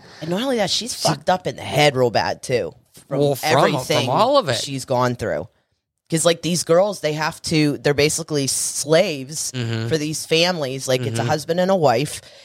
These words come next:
Speaker 1: and
Speaker 2: Here, hold on.
Speaker 1: they can't have
Speaker 2: Ba-
Speaker 1: a baby.
Speaker 2: Basically, if you have never seen The Handmaid's Tale or know it, nothing about it,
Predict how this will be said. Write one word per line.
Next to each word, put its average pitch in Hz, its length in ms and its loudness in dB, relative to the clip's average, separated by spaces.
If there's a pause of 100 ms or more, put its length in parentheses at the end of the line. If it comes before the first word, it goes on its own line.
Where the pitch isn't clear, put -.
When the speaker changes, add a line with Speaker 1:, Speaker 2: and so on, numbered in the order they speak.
(140)
Speaker 1:
and 139 420 4 (160)
Speaker 2:
Here, 127 160 0
hold 131 160 2
on. 107 240 -8
Speaker 1:
they 160 140 2
can't 180 280 -2
have 160 120 4
Speaker 2:
Ba- 185 80 4
Speaker 1:
a - 40 0
baby. 135 500 -2 (140)
Speaker 2:
Basically, 156 1040 0
if 135 240 -2
you 147 100 2
have 170 120 0
never 180 280 2
seen 160 240 0
The 147 80 2
Handmaid's 117 720 -4
Tale 98 340 -6 (220)
or 117 160 -2
know 123 240 2
it, 123 100 -2 (180)
nothing 135 440 -2
about 113 400 0
it, - 200 -14